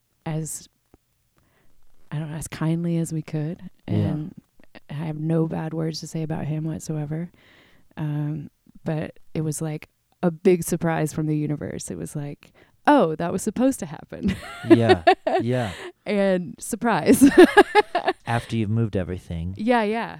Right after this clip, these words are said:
Speaker 1: yeah. 'Cause it, at that time, it, and it was when all that came to be, he was almost through.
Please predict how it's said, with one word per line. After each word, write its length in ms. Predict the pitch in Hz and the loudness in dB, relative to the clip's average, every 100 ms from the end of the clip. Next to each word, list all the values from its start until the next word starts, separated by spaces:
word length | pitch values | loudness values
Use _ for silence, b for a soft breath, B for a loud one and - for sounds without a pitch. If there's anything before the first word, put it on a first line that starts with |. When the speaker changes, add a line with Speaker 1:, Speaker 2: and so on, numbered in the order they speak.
| 170 | -20
Speaker 1:
yeah. 380 | - 208 233 160 160 _ - | -18 -14 -12 -14 -16 _ -12
'Cause 220 | 185 - | -10 -6
it, 160 | - 175 | -6 -4
at 240 | - 165 | -6 -6
that 180 | 180 180 | -6 -8
time, 340 | - 170 165 - B B | -6 -4 -6 -8 B B
it, 180 | 190 190 | 2 2
and 360 | - 180 170 160 _ - | 2 2 0 -4 _ -2
it 160 | 175 165 | 0 2
was 560 | 175 165 165 156 - - _ - | 2 2 0 -4 -10 -14 _ -12
when 280 | 185 170 165 | -4 -2 0
all 180 | 165 165 | 0 0
that 260 | 170 170 - | -2 -6 -6
came 180 | 170 | -6
to 80 | 160 | -6
be, 460 | 156 165 160 156 151 | -4 -4 -2 -2 -4
he 160 | 165 | -4
was 160 | 156 147 | -6 -6
almost 440 | 156 156 147 - | -6 -4 -6 -8
through. 300 | - 147 139 | -8 -6 -6